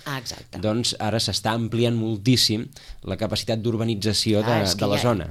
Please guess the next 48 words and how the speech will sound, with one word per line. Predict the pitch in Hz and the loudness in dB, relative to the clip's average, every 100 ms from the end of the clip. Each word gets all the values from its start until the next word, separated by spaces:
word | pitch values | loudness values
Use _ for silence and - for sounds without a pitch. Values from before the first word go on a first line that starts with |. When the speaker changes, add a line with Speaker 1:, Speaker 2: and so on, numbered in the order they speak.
| 85 | -6
Speaker 1:
ja | 135 | -4
no | 151 | -2
és | 175 180 | 0 -2
l'impacte | 147 139 123 131 131 - 127 117 - | -2 -6 -6 -6 -8 -8 -10 -10 -10
del, | 131 123 120 120 - 117 | -10 -8 -6 -8 -10 -12
del | 110 117 | -8 -4
moment, | 117 117 107 - | -4 -4 -6 -4
és | - | -6
que | - 98 | -6 -10
aquell, | 113 113 | -10 -8
aquell | 110 117 127 | -10 -8 -10
tros | 123 170 170 | -6 -6 -6
de | 180 | -6
carretera | 170 151 131 131 | -6 -6 -8 -8
el | 160 | -8
que | 165 170 | -6 -6
generarà, | 147 135 120 113 113 123 | -4 -6 -6 -8 -8 -8
perquè | 170 143 | -8 -8
aquesta | 107 - 120 | -10 -10 -8
gent | 117 131 - - - - | -8 -8 -12 -20 -20 -18
que | - 147 | -6 -4
visquin | 131 - 123 | 0 0 -2
allà | 123 120 | -6 -6
necessitaran | 120 143 156 160 113 104 | -6 -4 -6 -6 -10 -10
serveis, | - 143 123 143 131 - - - - - - - - - - | -8 -8 -6 -8 -8 -10 -12 -20 -20 -20 -20 -20 -20 -20 -10
necessitaran, | 117 107 104 104 107 101 123 - - | -8 -6 -6 -4 -4 -4 -4 -8 -8
cada | 120 107 | -6 -4
vegada | 95 104 | -4 -4
demanaran | 160 170 127 117 | -4 -4 -6 -6
més | 113 - | -2 -2
coses. | - 123 156 113 - - - | -2 -8 -6 -8 -10 -12 -10
És, | 107 107 | -8 -8
és | 98 110 | -8 -8
aquí | 104 131 143 | -6 -6 -6
on | 123 92 | -6 -10
hi | 92 | -12
ha | 90 | -12
el | |
problema | - 98 92 95 95 95 | -14 -14 -12 -10 -8 -8
i | 101 | -8
Speaker 2:
Mhm. | |
Speaker 1:
el, | 101 98 101 | -8 -8 -10
el | 95 | -10
trànsit | - 113 110 104 - | -6 -6 -4 -6 -8
que | 95 85 | -12 -12
pot | 92 80 | -14 -14
generar | 87 87 87 | -14 -14 -12
això. | 82 - 80 | -14 -16 -20